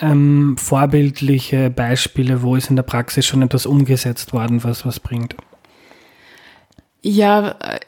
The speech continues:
Speaker 2: wie ich vorher schon erwähnt habe, diese sensorgesteuerte Beleuchtung, das ist, glaube ich, ein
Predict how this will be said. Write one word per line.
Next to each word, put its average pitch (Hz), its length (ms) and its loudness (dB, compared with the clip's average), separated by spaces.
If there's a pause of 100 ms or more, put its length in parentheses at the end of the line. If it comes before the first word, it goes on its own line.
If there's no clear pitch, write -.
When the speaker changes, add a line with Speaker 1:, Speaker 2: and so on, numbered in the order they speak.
(100)
Speaker 2:
wie 220 460 2
ich 196 140 -2
vorher 208 240 0
schon 226 120 2
erwähnt 214 300 2
habe, 226 160 0
diese 196 220 -2
sensorgesteuerte 226 1040 0
Beleuchtung, 226 680 0
das 202 140 -4
ist, 202 100 -8
glaube 202 240 -4
ich, 208 120 -6
ein 196 360 0